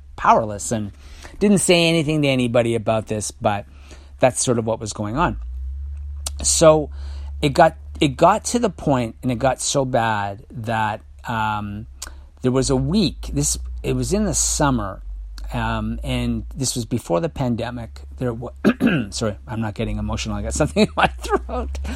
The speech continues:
Um, it was, it was before the pandemic. There was a twenty-four hour coffee shop by my place. It's about a fifteen minute walk from my house. And I ended up, I woke up at one o'clock in the morning. I'm,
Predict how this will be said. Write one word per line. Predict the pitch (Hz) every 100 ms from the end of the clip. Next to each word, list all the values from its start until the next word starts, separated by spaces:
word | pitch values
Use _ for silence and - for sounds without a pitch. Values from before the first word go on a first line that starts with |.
| - 262 -
Um, | 143 139 139 139 131 113 - - - - - - -
it | 117
was, | 123 -
it | 135
was | 127
before | 123 - 196
the | 185
pandemic. | 151 127 113 101 - - - - - - - - -
There | 123 139 143
was | 135 131 131
a | 120 117
twenty-four | - 180 208 165
hour | 139 123
coffee | - 127 120
shop | - 98 -
by | 101
my | 104 107
place. | - - - - -
It's | -
about | 139 131 123
a | 110
fifteen | - 156 - 120
minute | 120 107
walk | 107 101 - - -
from | -
my | 98 98
house. | 101 - - - - - - - - -
And | 127 123 123 120 117 113 - - - - 107
I | 120
ended | 120 143 175 139
up, | 120 117 - - -
I | 120
woke | 107 139 165
up | 131 123 -
at | 120 104
one | 110 135
o'clock | - 135 147
in | 143
the |
morning. | 117 113 110 107 107 117 -
I'm, | 120 104 104